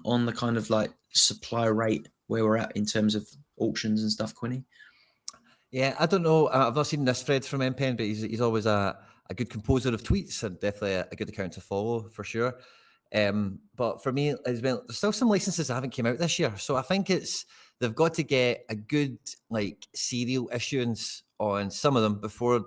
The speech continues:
Speaker 2: they dry the auction off, because we've had Champion Euro filled out.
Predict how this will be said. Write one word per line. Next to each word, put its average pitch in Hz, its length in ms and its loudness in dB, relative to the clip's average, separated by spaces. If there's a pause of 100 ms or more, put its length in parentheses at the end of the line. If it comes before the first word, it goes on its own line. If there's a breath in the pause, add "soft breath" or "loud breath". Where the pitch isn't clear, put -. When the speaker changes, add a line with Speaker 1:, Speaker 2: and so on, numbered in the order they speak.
Speaker 2:
they 113 100 0
dry 104 340 0
the 110 100 0
auction 101 320 -2
off, 113 380 -2
because 110 480 -2 (560 soft breath)
we've 107 100 -4
had 165 180 4
Champion 139 460 0
Euro 110 340 4
filled 113 380 0
out. 107 260 2